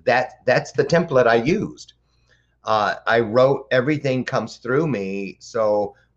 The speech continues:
I have always known that the best conversations, and that's, I was that kind of a kid. I got myself out of a lot of tight jams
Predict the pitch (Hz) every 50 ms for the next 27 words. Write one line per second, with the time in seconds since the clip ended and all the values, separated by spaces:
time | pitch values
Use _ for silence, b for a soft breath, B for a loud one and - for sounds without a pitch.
0 | _ _ _ _ _ - 110 117 127 135 135 - - _ - - - - 123 98
1 | 113 113 120 135 139 135 110 104 - 110 107 107 117 123 120 104 107 104 101 98
2 | 92 - _ b b b b b - - 107 131 135 135 131 - - 127 120 110
3 | 101 113 104 - 123 123 147 151 - - 90 87 92 98 95 - 90 92 107 104
4 | 107 123 135 139 - - - 123 - 151 143 - 113 - - - 110 110 101 98
5 | - - - - - 104 107 117 143 165 b b b b b b - 98 95 -
6 | 123 113 - 123 117 110 - - 127 120 120 - 117 117 110 101 104 101 110 120
7 | 135 135 120 - - 135 135 135 - 104 92 - 139 143 156 151 120 92 80 80
8 | 67 - -